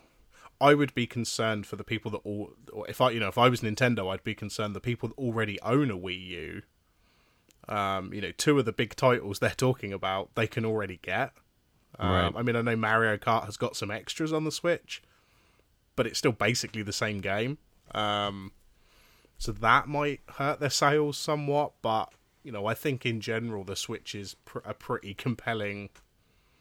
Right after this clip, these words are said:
Speaker 1: uh, console. But I just, I've got quite a big backlog of games to play on the P S four and Xbox One, so I'm, I'm not in a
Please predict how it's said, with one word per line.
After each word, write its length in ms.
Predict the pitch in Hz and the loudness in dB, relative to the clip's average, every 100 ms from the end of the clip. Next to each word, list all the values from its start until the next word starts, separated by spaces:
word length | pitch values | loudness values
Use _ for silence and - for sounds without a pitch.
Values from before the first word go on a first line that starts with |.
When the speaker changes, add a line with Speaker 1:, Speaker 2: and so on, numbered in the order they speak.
| _ _ _ _ | _ _ _ _
Speaker 1:
uh, 360 | 92 92 85 - | -10 -8 -8 -10
console. 520 | - 110 - - 98 | -6 -6 -6 -8 -8
But 240 | 92 101 - _ _ _ _ - - | -6 -8 -8 _ _ _ _ -14 -8
I 100 | 110 | -2
just, 200 | 131 - | -2 -2
I've 120 | 123 | -4
got 140 | 120 139 | -2 -2
quite 220 | - 117 | 2 0
a 40 | |
big 220 | 107 113 - | 0 -6 -2
backlog 460 | 104 - 120 117 | 0 0 -4 -4
of 100 | 120 | -4
games 380 | - 110 113 110 | -2 -2 -2 -6
to 80 | 113 | -6
play 260 | 120 110 | -4 -2
on 140 | 110 104 | -2 -4
the 140 | 98 | -8
P 180 | - 110 | -4 -4
S 100 | 101 | -4
four 300 | - 104 101 | -4 -4 -2
and 180 | 98 98 | -4 -6
Xbox 260 | - 90 | -8 -10
One, 360 | 104 101 113 131 | -6 -2 0 -2
so 180 | 120 101 | -2 -4
I'm, 180 | 98 92 | -6 -8
I'm 140 | 104 104 | -6 -4
not 240 | 104 - | -4 -4
in 80 | 98 | -8
a 120 | 95 | -8